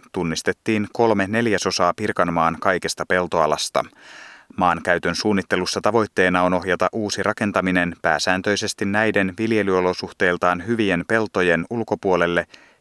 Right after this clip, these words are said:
ja siten turvata maataloustuotannon harjoittamiseen sopivia olosuhteita maakunnassa. Hyvää ja yhtenäistä peltoalaa on Pirkanmaalla muun muassa lounaisosan alavilla savipohjaisilla alueilla.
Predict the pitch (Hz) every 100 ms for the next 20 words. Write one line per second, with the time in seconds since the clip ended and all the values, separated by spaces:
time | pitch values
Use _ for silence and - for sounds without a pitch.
0 | - 92 85 78 92 127 120 98 95 92
1 | 101 101 101 90 - 98 85 87 90 87
2 | 101 107 104 90 - 82 82 87 82 90
3 | 87 85 85 82 101 92 - 76 - 78
4 | 76 82 85 - 78 71 69 - 67 -
5 | - - - - - _ - 98 85 80
6 | 78 78 87 - 90 87 90 101 101 92
7 | 95 92 90 90 92 87 95 90 85 87
8 | 90 87 87 - 90 82 82 87 - 113
9 | 113 107 95 101 95 92 87 95 92 87
10 | 85 82 - 95 87 80 80 87 73 71
11 | 69 71 69 82 82 76 71 50